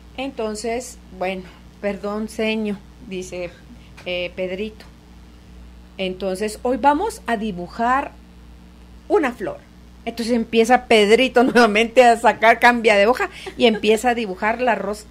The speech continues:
una flor que a él le, le gusta. Y vuelta, y lo pinta de un color que tampoco existe, ¿verdad? Entonces dice la maestra, "No, Pedrito, otra vez, es que te adelantas mucho.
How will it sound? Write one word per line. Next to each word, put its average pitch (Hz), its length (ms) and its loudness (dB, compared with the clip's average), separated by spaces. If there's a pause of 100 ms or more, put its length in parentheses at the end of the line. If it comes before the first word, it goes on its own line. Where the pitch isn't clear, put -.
una 226 180 0
flor 233 340 -4
que 262 100 -4
a 190 140 2
él 214 220 -2 (440)
le, 185 300 -4
le 165 200 -6
gusta. 330 380 -2 (1200)
Y 190 120 -4
vuelta, 170 520 -6
y 185 80 -4
lo 175 200 -4
pinta 214 440 -2
de 185 160 -2
un 196 120 -4
color 202 320 -4
que 226 120 -6
tampoco 190 600 -2
existe, 202 680 -8
¿verdad? - 320 -14 (480)
Entonces 226 500 -4
dice 233 480 -4
la 233 140 -4
maestra, 214 400 -4
"No, 233 520 -2
Pedrito, 220 580 -6
otra 233 280 -4
vez, 240 340 -6
es 233 140 -6
que 240 140 -2
te 233 180 -2
adelantas 220 720 0
mucho. 233 540 -8